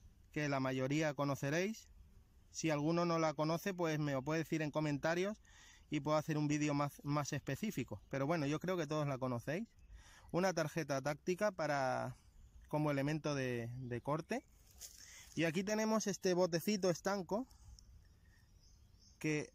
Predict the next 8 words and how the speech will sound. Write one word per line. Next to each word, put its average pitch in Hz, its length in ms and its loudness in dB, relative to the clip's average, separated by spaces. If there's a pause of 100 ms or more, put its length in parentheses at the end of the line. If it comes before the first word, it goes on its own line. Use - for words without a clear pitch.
aquí 190 400 0
lleva 151 480 0
una 180 260 2
barrita 180 460 2
de 143 120 -2
ferrocerio 190 760 0
y 165 140 4
dentro 208 500 0